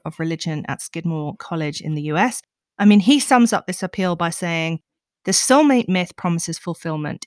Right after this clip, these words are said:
It says that the isolation and loneliness that are so often part of the human experience are only temporary, that someday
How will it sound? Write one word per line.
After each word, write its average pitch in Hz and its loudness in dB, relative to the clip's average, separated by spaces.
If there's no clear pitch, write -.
It 175 -6
says 175 -4
that - -10
the 170 -4
isolation 208 2
and 165 -2
loneliness 185 2
that 165 -6
are 160 -4
so 233 -2
often 220 2
part - 0
of - -14
the 175 -6
human 175 -2
experience 156 -6
are 131 -2
only 285 4
temporary, 156 -2
that 160 2
someday 190 2